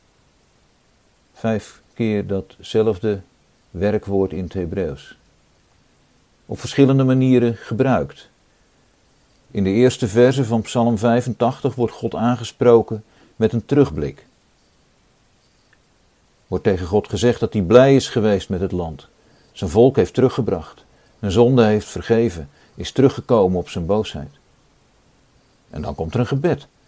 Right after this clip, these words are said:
"Breng ons terug, God. U blijft toch niet altijd boos op ons? Wilt u ons het leven niet doen terugkeren, zodat uw volk blij mag zijn in u? Laat uw genade zien, geef ons redding.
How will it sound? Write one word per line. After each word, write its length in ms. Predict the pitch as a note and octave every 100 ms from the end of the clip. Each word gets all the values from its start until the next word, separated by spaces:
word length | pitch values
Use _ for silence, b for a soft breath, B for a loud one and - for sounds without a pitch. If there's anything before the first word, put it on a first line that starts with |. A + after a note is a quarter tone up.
| b b -
"Breng 300 | A2 C#3 A3
ons 180 | F3 -
terug, 220 | C3+ G#2
God. 280 | F2+ C#2 - b b b b
U 120 | B2
blijft 260 | B2+ B2+
toch 100 | C3+
niet 160 | B2 B2
altijd 420 | B2+ A#2+ F#3+ F#3+
boos 280 | C#3 A2+ G2
op 140 | G2
ons? 320 | D#2 C#2 - _ _ _ _ _ _ _ -
Wilt 220 | C3 B2
u 60 | B2
ons 160 | B2+
het 100 | A2+
leven 360 | B2+ F3 D#3+ C#3
niet 140 | C#3
doen 160 | B2 A#2
terugkeren, 720 | D3 E3+ - E3 G#2+ E2 E2
zodat 280 | G#2 G#2+ A#2+
uw 80 |
volk 320 | F#2 B2+ A#2 E2
blij 260 | A#2 D#3+
mag 180 | E3 -
zijn 280 | - G2 E2
in 120 | D#2
u? 140 | C#2+ - _ _ _ _ _ _
Laat 200 | F2+ G#2+
uw 80 | G2
genade 420 | A2 A#2 C#3 C#3+
zien, 300 | - F2+ C#2+ -
geef 280 | - G2+ F#2+
ons 140 | E2+
redding. 360 | G2+ C3 F#2